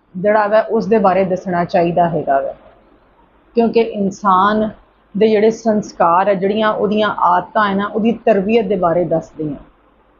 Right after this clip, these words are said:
ਕਿ ਉਹ ਕਿਸ ਤਰ੍ਹਾਂ ਦਾ ਇਨਸਾਨ ਹੈਗਾ, ਉਹਦੀ ਤਰਬੀਅਤ, ਅਹ, ਦਾ ਪਤਾ ਲੱਗਦਾ ਹੈਗਾ ਵਾ।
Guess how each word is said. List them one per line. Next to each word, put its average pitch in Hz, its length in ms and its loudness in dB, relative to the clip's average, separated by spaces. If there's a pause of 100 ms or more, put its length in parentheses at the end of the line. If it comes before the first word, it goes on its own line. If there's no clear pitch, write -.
(140)
ਕਿ 254 60 2
ਉਹ 247 60 2
ਕਿਸ 247 240 -2
ਤਰ੍ਹਾਂ 233 320 0
ਦਾ 220 120 2
ਇਨਸਾਨ 180 720 -2
ਹੈਗਾ, 139 220 -6
ਉਹਦੀ 180 280 -2
ਤਰਬੀਅਤ, 208 640 0
ਅਹ, 214 800 -2
ਦਾ 208 140 2
ਪਤਾ 220 360 0
ਲੱਗਦਾ 175 440 0
ਹੈਗਾ 151 300 -4
ਵਾ। 151 180 -6